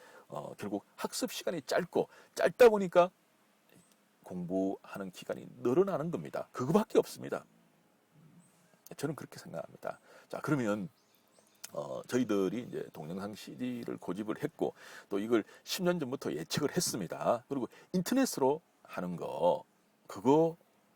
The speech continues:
별로입니다. 왜냐하면 시도 때도 없이 봐야 되는데 여러분들이 하루에 네 시간 공부하라고 그러면 네 시간 공부할 수 있는 시간이 됩니까? 그때마다 인터넷을 연결을 해야 되는데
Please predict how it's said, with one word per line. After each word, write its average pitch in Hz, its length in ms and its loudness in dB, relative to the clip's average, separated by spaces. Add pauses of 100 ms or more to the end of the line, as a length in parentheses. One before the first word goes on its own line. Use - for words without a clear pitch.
(680)
별로입니다. 92 720 -10
왜냐하면 123 320 -6 (160)
시도 - 240 -2
때도 196 240 0
없이 - 180 -8
봐야 98 240 2
되는데 78 720 -4 (400)
여러분들이 165 320 8
하루에 143 320 8
네 98 100 8
시간 151 240 2
공부하라고 110 360 6
그러면 90 280 0 (220)
네 - 100 2
시간 180 220 4
공부할 131 320 2
수 - 80 -8
있는 135 120 -6
시간이 165 280 -6
됩니까? - 320 -8
그때마다 185 380 2
인터넷을 160 520 -6
연결을 147 320 0
해야 127 120 0
되는데 80 420 -2